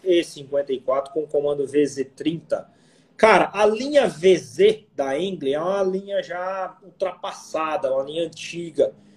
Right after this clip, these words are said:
Eu gosto de trabalhar com a linha F K. A linha F K, ela foi desenvolvida pela Engle com o objetivo de,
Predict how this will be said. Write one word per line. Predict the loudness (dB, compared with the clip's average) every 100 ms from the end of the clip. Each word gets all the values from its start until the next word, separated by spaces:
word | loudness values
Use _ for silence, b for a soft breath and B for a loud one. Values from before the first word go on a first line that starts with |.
| b -2
Eu | 4
gosto | 4 4
de |
trabalhar | 2 4 4
com | 2 -4
a | -2
linha | -4 -6 -6
F | -4 -4 -6 -16 -16
K. | -8 -8 -8 -16 _ _ _ -8
A |
linha | -6 2 6
F | 6 2 -12
K, | -4 -2
ela | -2
foi | -2 -6
desenvolvida | -8 -14 -4 -2 0 0
pela | 2 2 0
Engle | -2 -10 -20 _ b b b b _
com | 4 4 4 4
o | 6 8 8
objetivo | 4 -2 -6 -4 -4 -6 -10 -10 -10 -18 _ _ _ _
de, | 0 6 6 6 2 -2